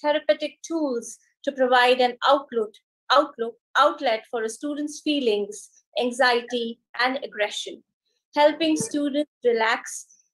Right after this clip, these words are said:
and teaching them how to relieve their stress is just as important as any of the basic skills that are taught in the curriculum.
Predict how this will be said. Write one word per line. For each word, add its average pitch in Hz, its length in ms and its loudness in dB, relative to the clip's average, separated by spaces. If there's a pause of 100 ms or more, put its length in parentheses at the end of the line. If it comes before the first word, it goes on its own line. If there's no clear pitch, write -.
(120)
and 294 180 0
teaching 359 460 4
them 226 320 0
how 247 160 4
to 254 140 -8
relieve 269 500 0
their 226 140 4
stress - 760 0
is 254 320 -4
just 302 300 2
as 269 160 6
important 226 720 -2 (320)
as 240 240 0 (160)
any 302 340 6
of 247 180 -2
the 226 140 2
basic 240 360 4
skills 294 680 4 (220)
that 220 140 2
are 220 180 2
taught 240 360 2
in 240 120 -2
the 233 180 -2
curriculum. 196 480 -8